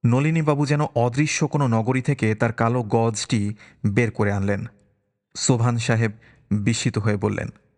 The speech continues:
"কি সর্বনাশ!" নলিনীবাবু গজটা বড়ের মুখে এগিয়ে দিয়ে বললেন, "কিস্তি।" জীবনের শেষ খেলাটিতে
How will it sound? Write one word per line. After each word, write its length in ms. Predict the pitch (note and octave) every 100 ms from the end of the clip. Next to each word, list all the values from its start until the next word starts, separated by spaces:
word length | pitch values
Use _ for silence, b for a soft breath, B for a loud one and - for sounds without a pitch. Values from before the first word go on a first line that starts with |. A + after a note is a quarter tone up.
| _ _ _ _ _ _ - - -
"কি 260 | B2 B2+
সর্বনাশ!" 760 | D3+ - E3+ B2 G#2 F#2+ - - - _ _ _ _ _ _ _ _ _ -
নলিনীবাবু 840 | A#2 B2+ D#3+ E3+ E3 C#3 G#2+ G#2 C3+ - _ _ _ A#2
গজটা 680 | A2 A2+ A#2 - B2 G#2+ A2+ _ - G#2+
বড়ের 380 | A2+ A2+ A2 -
মুখে 400 | G#2+ G#2 A#2 -
এগিয়ে 400 | A#2 G2+ G#2 G#2+
দিয়ে 180 | G#2 G#2+
বললেন, 440 | G2+ G#2 G#2 C#3 D#3 _ _ _ _ _ -
"কিস্তি।" 480 | A2+ - - - - _ _ _ _ _ _ _ _ _ _ -
জীবনের 360 | A2 A#2 B2 A#2+
শেষ 340 | - C3 -
খেলাটিতে 600 | - A#2+ A2+ A#2+ G#2 A2+